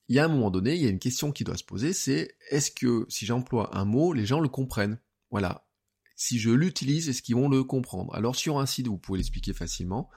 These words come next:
Si vous faites de la vidéo ou si vous faites du podcast, par exemple, ben, vous pouvez pas non plus repasser tous vos épisodes à reparler des mots, surtout sur YouTube. Si vous avez décidé de faire un épisode de cinq minutes, vous pouvez pas passer votre temps à réexpliquer à chaque fois les expressions, et cetera.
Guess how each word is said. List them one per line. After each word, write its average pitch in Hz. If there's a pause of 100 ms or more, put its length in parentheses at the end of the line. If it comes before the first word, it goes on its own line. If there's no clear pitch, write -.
(460)
Si -
vous 147
faites 180
de 180
la 156
vidéo 131
ou 113
si -
vous 113
faites 101
du 92
podcast, 104
par 85
exemple, 120 (560)
ben, 120 (320)
vous 127
pouvez 170
pas 196
non 165
plus 147
repasser 127
tous 127
vos 107
épisodes 110
à 104
reparler 120
des 107
mots, 113
surtout 107
sur 113
YouTube. 120
Si -
vous 98
avez 95
décidé 107
de -
faire 98
un 92
épisode 98
de 90
cinq 101
minutes, 117
vous 131
pouvez 107
pas 147
passer -
votre 92
temps 165
à 104
réexpliquer 107
à 120
chaque 104
fois 143
les 95
expressions, 135
et 98
cetera. -